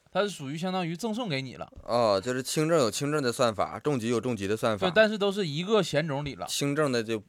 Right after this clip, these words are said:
Speaker 2: 没差多少钱。
Speaker 1: 啊，但是很多公司就是得了轻症之后，它后面的保费也不用你交了，合同继续有效。就假，假如说得了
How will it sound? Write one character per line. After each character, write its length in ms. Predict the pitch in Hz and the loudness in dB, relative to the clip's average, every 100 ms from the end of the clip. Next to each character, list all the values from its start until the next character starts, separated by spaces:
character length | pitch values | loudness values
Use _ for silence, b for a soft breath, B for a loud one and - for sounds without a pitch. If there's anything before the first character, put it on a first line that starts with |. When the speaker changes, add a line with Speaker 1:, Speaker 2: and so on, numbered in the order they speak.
| - | -6
Speaker 2:
没 140 | 101 | -4
差 180 | 120 113 | -2 -2
多 100 | 107 | 0
少 80 | 98 | -2
钱。 300 | 95 78 87 | -4 -8 -4
Speaker 1:
啊， 260 | 139 135 - _ _ | -2 -2 -6 _ _
但 160 | 226 226 | 2 2
是 340 | 226 226 208 | 2 2 2
很 160 | 165 151 | 2 0
多 140 | 196 | 0
公 200 | 185 208 | 0 -2
司 380 | 175 196 190 185 | -2 0 2 2
就 100 | 175 | -2
是 140 | 165 | -6
得 180 | 156 131 | -2 -2
了 80 | 156 | 0
轻 200 | 190 190 | 0 0
症 120 | 208 | 2
之 120 | 175 | 2
后， 260 | 190 208 - b b | 4 4 2 b b
它 100 | 185 | -4
后 220 | 185 247 | 2 2
面 140 | 202 185 | 2 0
的 100 | 160 | 0
保 180 | 123 | -2
费 160 | 104 180 | 0 -2
也 100 | 131 | -2
不 140 | 120 | -2
用 120 | 160 170 | -2 -2
你 120 | 120 | -6
交 240 | 120 123 | -4 -4
了， 180 | 123 - _ _ _ _ | -4 -8 _ _ _ _
合 260 | _ - 151 | _ -8 -4
同 160 | 196 180 | -4 -4
继 160 | 196 | -2
续 120 | 170 | 0
有 120 | 165 113 | 2 6
效。 300 | 175 - - - - - _ _ _ - _ _ - | 8 8 4 -14 -20 -20 _ _ _ -20 _ _ 0
就 140 | 247 | 6
假， 280 | 185 147 160 - | 8 8 6 0
假 180 | 160 147 | 4 6
如 160 | 170 | 6
说 300 | 202 208 180 - _ | 6 6 6 2 _
得 180 | 151 143 | 2 10
了 280 | 185 185 | 10 10